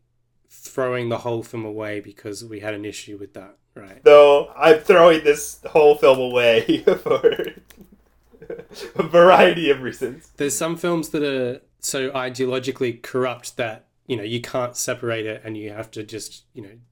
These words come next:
Speaker 1: dismiss the entire product. But there are things like this that, that have en-, endemic elements that are essentially a reflection of the systems that produce them.
Speaker 2: Yes.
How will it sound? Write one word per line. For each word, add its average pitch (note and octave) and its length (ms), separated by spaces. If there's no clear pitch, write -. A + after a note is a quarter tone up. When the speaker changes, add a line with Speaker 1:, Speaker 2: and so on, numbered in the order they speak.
Speaker 1:
dismiss A#2+ 440
the A2+ 140
entire G#2 340
product. - 360
But B2+ 300
there A#2+ 520
are - 40
things F3 380
like D3 180
this C#3+ 200
that, - 240
that C#3 120
have C3 180
en-, C#3 180
endemic C3+ 800
elements A#2 640
that A2+ 280
are A#2+ 120
essentially B2+ 440
a A2+ 80
reflection A#2+ 540
of A2 100
the A2+ 80
systems A2+ 480
that A2+ 180
produce B2 420
them. G2+ 160
Speaker 2:
Yes. - 480